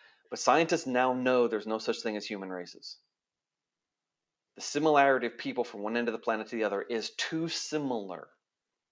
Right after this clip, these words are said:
we are one species. We are actually one race. And the difference between black people and white people is usually one letter out of three billion. That's a very tiny percentage.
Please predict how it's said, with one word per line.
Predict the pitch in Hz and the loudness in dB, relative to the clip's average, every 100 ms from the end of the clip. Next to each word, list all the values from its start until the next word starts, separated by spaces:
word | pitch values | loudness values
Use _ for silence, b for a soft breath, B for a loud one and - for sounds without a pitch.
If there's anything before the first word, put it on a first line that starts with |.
| _ - | _ -12
we | 107 | -2
are | 110 - 117 110 | 0 4 4 4
one | 110 117 135 | 0 0 0
species. | 147 - 139 127 131 123 113 | -2 -4 -4 -4 -6 -8 -10
We | 110 | -6
are | 107 | -2
actually | 101 117 123 | 0 -2 -4
one | 101 101 117 123 | -6 -2 -2 0
race. | 113 107 98 - | 2 2 0 -6
And | 95 | -10
the | |
difference | 92 117 135 | -2 -2 -2
between | - 117 101 | -6 -6 -2
black | 101 117 - | 0 -2 -2
people | 127 120 | -6 -4
and | 110 | -2
white | 117 123 | 0 -2
people | 110 104 98 | -6 -8 -8
is | 98 | -6
usually | 123 110 | -6 -6
one | 92 98 95 | -4 -6 -4
letter | 92 82 - _ _ _ _ _ _ _ | -6 -6 -12 _ _ _ _ _ _ _
out | - 92 | -10 -10
of | |
three | - 104 | -8 -10
billion. | 98 104 95 85 | -6 -6 -6 -8
That's | 85 98 | -10 -8
a | |
very | 90 117 110 95 | -4 0 2 0
tiny | 90 95 92 | -4 -8 -8
percentage. | 90 98 - 85 - - | -12 -12 -12 -10 -14 -16